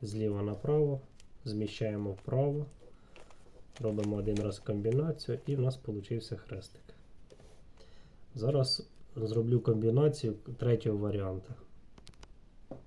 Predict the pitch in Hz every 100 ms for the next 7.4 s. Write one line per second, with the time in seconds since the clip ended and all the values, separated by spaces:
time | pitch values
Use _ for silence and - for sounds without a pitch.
0 | - - - - - - 107 107 107 98
1 | 101 101 - - 113 113 - - - -
2 | 139 135 120 113 120 147 135 117 - 113
3 | 117 110 113 - 107 101 95 117 113 -
4 | - - - - - - - 123 110 -
5 | - 101 98 95 92 - - - - -
6 | - 139 113 117 117 104 113 110 113 110
7 | 107 98 95 -